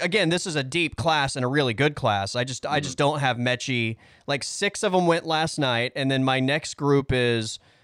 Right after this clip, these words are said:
Speaker 1: Sky Moore, Christian Watson, George Pickens. So there's nine. And then I think after that, Mechie's in the conversation for the next guy. Mech-, like, then the next group after the nine is, I think in some order, like,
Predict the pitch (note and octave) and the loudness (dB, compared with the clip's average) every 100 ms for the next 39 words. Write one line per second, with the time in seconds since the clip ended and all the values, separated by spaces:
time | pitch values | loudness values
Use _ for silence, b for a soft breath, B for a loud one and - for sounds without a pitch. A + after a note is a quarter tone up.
0 | _ - D#3 D3 D3+ C#3 C3+ C3 - D3+ | _ -6 0 2 4 4 4 2 2 0
1 | - C3+ C3+ C3+ - B2+ C3 C3+ - C#3 | 0 0 2 0 0 -2 0 -2 0 -2
2 | B2 B2 B2 - B2 D3 C#3+ C3 B2 C#3 | -2 -2 -4 -4 0 0 0 -2 -2 0
3 | A2+ G#2+ A#2 b b b b b C3+ D3 | -2 -2 -4 b b b b b -2 0
4 | C#3+ C3+ D3+ C3+ D3 - C#3+ C3+ D3 C#3+ | 0 0 -2 2 0 2 0 2 0 0
5 | C3 C#3 D#3+ C3+ C#3 C3 C#3+ C3 A#2 C3+ | 0 0 -2 -2 0 0 0 0 -2 -2
6 | B2+ B2 A2 A#2+ A2 G#2 - A#2 G2+ F2+ | -4 -4 -6 -4 -4 -4 -2 0 0 -2
7 | G2 B2+ B2 - C#3 C3+ A#2 - b b | -2 -4 -4 -10 -4 -2 -4 -8 b b
8 | b D3 C#3+ C3+ C#3 D3+ - - C#3+ C3+ | b 0 2 4 2 0 -4 0 0 4
9 | C3 B2 B2 A2+ B2+ B2+ A#2 A2 A#2 A#2+ | 2 2 -2 0 0 2 0 0 -2 -2
10 | A2 G#2 G2+ - _ _ _ _ _ _ | 0 -2 -4 -8 _ _ _ _ _ _
11 | B2 B2 B2+ B2 A#2 C#3 B2 B2+ A#2+ A2+ | -8 -4 -2 -2 0 0 2 2 2 2
12 | A2+ G#2+ - | 2 0 -6